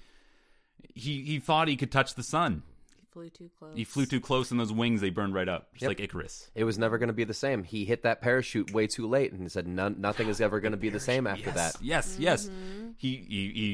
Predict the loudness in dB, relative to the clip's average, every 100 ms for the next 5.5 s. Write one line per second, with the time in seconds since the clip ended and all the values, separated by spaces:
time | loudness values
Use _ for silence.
0 | -2 0 0 0 -2 -4 -4 -4 -4 -2
1 | 2 2 2 2 4 4 4 2 0 2
2 | 4 4 2 -2 0 0 0 -2 2 0
3 | 2 2 2 2 2 2 2 2 2 2
4 | 2 0 0 2 4 4 0 -2 -8 -8
5 | -4 -2 0 -2